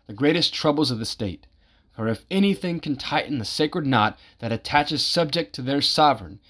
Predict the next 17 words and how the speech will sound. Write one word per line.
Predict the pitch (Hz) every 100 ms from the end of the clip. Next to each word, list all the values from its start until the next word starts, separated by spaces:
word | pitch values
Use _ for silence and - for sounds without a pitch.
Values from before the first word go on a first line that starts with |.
| _ -
and | 104
awaken | 107 156 165 170
in | 165
their | 170 156
hearts | 156 156 - - - _ _ -
their | 127 120
natural | 110 135 165 175
sentiments | - - 156 98 85 - -
of | - 113
respect, | - - 170 131 - -
of | 98 98
gratitude, | 139 165 151 - 76 - -
and | 127
of | 123
love | 143 165
for | -
him, | 95 101 117